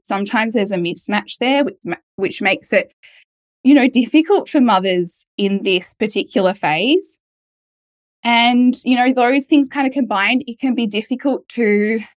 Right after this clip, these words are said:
yeah, go with the flow, surrender <laughs> to this season, let go of the expectations, and, you know, just, just keep responding to baby. Um, I think that it wouldn't be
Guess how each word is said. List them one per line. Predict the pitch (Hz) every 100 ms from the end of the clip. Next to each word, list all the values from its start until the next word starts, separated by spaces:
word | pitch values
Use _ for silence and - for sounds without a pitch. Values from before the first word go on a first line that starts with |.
| _
yeah, | 453 415
go | 220 254
with | 311 330
the | 320
flow, | - 294 285 294 285 277 - - _
surrender | - 190 226 240 254 254 262 262 277
<laughs> | 285
to | 302
this | 254 262 -
season, | - 220 214 220 214 214 214 - _ - _ -
let | 214 -
go | 226 233
of | 233
the | 247 208
expectations, | - - 202 - 220 208 214 247 202 202 202 202 - - _ _ 202
and, | 190 185 180 185 190 190 - _ _ _ _ _ _ _ _ _ _ -
you |
know, | 190 185
just, | 196 190 - _
just | 196 190 - - _ _ _ -
keep | 226 -
responding | - - 196 196 202 196 185
to | 185
baby. | 175 165 202 226 175 - 202 _ - - _ 196
Um, | 196 190 180
I | 220
think | - 208 202
that | 202 - _ _ _ -
it | 233
wouldn't | 214 247 294 277 -
be | 240 226 247